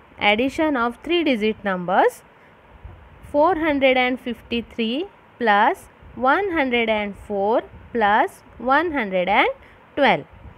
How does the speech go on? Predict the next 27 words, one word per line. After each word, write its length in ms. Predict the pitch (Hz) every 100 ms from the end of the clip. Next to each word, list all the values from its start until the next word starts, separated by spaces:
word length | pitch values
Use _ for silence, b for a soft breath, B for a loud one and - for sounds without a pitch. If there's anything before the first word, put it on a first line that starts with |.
| - - -
So, 160 | - 220
we 160 | 240
always 420 | 240 214 208 262
start 360 | 269 254 233 233
addition 500 | 240 233 226 247 240
from 260 | 233 285 427 466
units 440 | 427 381 302 -
place. 400 | - 190 156 147 - B B B
So, 140 | - 214
at, 220 | 214 208 -
on 260 | 220 214
unit 320 | 214 214 220 240 -
place, 320 | 262 311 427 -
the 140 | 220 233
digits 460 | 214 196 240 -
are 240 | 269 302 381 -
three 260 | 254 240 247 -
plus 340 | 233 233 240
four 300 | - 226 226
plus 520 | 233 220 220 370 - -
two. 240 | 339 185 - - - - -
First, 340 | 254 294 -
we 180 | 269 240
add 300 | 220 247 247
three 280 | - 320 349
plus 440 | - 226 214 -
four, 380 | - 339 277